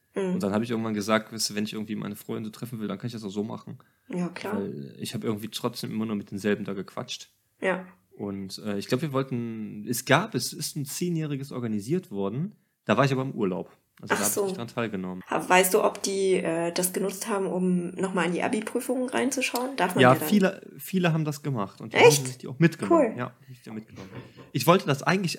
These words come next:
Speaker 2: ich hab das früher immer gesagt, ja, die hole ich mir nach zehn Jahren, da guck ich da nochmal rein.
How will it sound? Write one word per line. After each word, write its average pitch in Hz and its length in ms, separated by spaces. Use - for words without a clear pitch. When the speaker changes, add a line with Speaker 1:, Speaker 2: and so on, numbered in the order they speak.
Speaker 2:
ich - 120
hab 165 100
das 127 140
früher 190 240
immer 135 100
gesagt, 110 300
ja, 143 120
die 143 140
hole 180 220
ich 160 140
mir 165 120
nach 151 160
zehn 160 320
Jahren, 147 380
da 135 80
guck - 160
ich - 40
da 123 60
nochmal 120 240
rein. 135 260